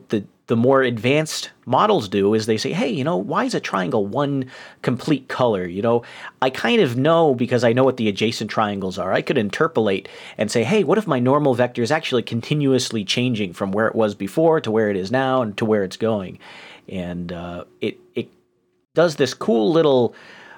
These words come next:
um, trick where even though the model is actually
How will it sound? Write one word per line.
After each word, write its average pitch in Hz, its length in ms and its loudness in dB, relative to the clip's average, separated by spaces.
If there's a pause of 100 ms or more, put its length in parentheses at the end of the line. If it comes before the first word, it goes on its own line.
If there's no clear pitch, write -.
(120)
um, 90 560 -8 (760)
trick - 520 -2 (280)
where 120 340 4
even 185 360 0
though 143 420 4
the 113 600 0 (200)
model 135 500 2
is 107 160 0
actually 110 600 0